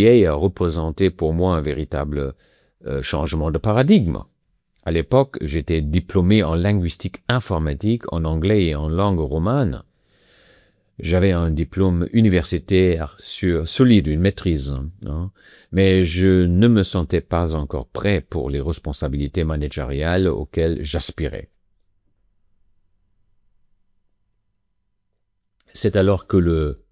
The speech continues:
<clears throat> célèbre consultant de rec-, recrutement en Allemagne, <clears throat> à l'époque, Heiko Mell, il s'appelait, à Düsseldorf,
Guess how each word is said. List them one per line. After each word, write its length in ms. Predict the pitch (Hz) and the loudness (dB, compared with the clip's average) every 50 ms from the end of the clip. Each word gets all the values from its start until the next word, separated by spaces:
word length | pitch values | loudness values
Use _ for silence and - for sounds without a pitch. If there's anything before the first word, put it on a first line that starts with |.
| _ _ - | _ _ -12
<clears throat> 60 | - - 151 151 165 - - 151 123 101 - _ _ _ _ _ _ _ _ _ _ _ _ _ _ _ - - - | -10 -8 -8 -8 -8 -6 -6 -6 -6 -6 -8 _ _ _ _ _ _ _ _ _ _ _ _ _ _ _ -20 -14 -10
célèbre 540 | - - - 98 95 95 98 82 69 67 76 | -4 0 2 6 6 6 6 4 2 -2 -6
consultant 720 | - - 98 90 - - 92 80 73 - 98 92 90 80 | -4 -4 -4 -2 -2 -2 -4 -4 -4 -2 -2 -2 -2 -2
de 160 | 76 78 78 | -2 -2 -2
rec-, 420 | 76 73 69 71 98 92 - - - | -4 -4 -2 -2 -4 -4 -6 -6 -4
recrutement 640 | 98 92 98 - - 101 90 - 98 101 95 - - | -2 -2 -2 0 0 0 0 2 2 2 2 2 0
en 120 | 90 85 | 0 0
Allemagne, 480 | 87 87 87 95 107 95 76 69 52 - _ _ - - - - - - - _ - | 0 2 2 2 2 2 0 -2 -6 -10 _ _ -20 -20 -20 -20 -20 -20 -20 _ -14
<clears throat> 540 | - - - - - - 127 98 80 - - | -14 -12 -12 -8 -2 0 2 2 2 0 -2
à 80 | 87 | -2
l'époque, 400 | 90 78 69 - 87 76 - - - - | -2 -2 -2 -2 -2 -2 -4 -6 -8 -2
Heiko 280 | 95 92 82 - 92 85 | -2 -2 0 2 2 4
Mell, 240 | 85 90 90 92 | 4 4 4 4
il 140 | 87 78 76 | 4 2 0
s'appelait, 480 | - - 80 71 - 80 78 85 90 76 | -2 -4 -4 -2 -2 0 0 2 2 2
à 80 | 71 | 0
Düsseldorf, 640 | 71 78 87 - - 76 67 80 80 92 101 - - | 0 -2 -4 -2 -2 -2 -2 0 -2 -2 -2 -4 -8